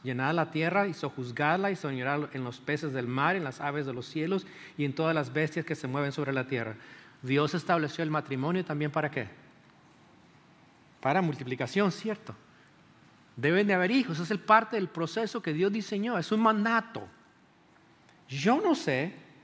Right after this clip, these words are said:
cómo puede una persona, una pareja casada, justificar si yo, Dios no me dio esto a mí. No sé.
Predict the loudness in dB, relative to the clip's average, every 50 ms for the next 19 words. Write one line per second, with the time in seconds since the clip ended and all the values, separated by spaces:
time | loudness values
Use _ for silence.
0 | -20 -20 -20 -14 -4 0 0 2 2 2 0 2 2 2 4 4 2 2 2 0
1 | 0 0 -2 -4 -4 -6 -4 -4 -2 -2 -2 -4 -4 -4 -4 -4 0 2 2 2
2 | 2 0 -2 -4 -6 -6 -4 -2 -2 -2 -2 -2 -4 -4 -4 -8 -8 -6 -6 -6
3 | -4 -6 -6 -6 -8 -10 -16 -20 -20 -20 -20 -20 -20 -16 -12 -10 -4 0 0 0
4 | 0 0 0 0 0 2 2 0 0 0 0 0 0 0 0 0 0 0 0 -2
5 | -4 -6 -10 -10 -10 -10 -12 -14 -18 -20 -20 -20 -20 -20 -20 _ -20 -10 -6 -6
6 | -6 -2 -2 -2 -2